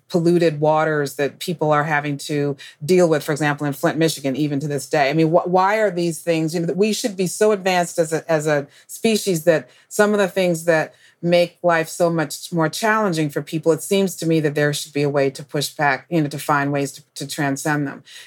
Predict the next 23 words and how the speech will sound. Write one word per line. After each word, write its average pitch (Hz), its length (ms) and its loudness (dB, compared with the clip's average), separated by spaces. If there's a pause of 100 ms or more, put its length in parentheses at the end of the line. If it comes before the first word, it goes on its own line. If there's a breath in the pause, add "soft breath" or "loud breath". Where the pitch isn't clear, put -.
(120)
And 160 120 4
I 180 80 6
would 190 180 0
say 175 180 4
that 156 120 -2
one 170 160 2
of 156 100 0
the 156 80 -2
greatest, 170 600 0
um, 147 400 -2 (300 soft breath)
tragedies 202 640 2
of 151 100 0
any 175 200 0
caste 151 380 -4
system, 143 520 -10
any 165 240 2
hierarchy 147 680 0
such 139 200 -4
as 147 120 -10
those 151 240 0
that 147 80 -2
I'm 143 100 -2
describing, 151 640 0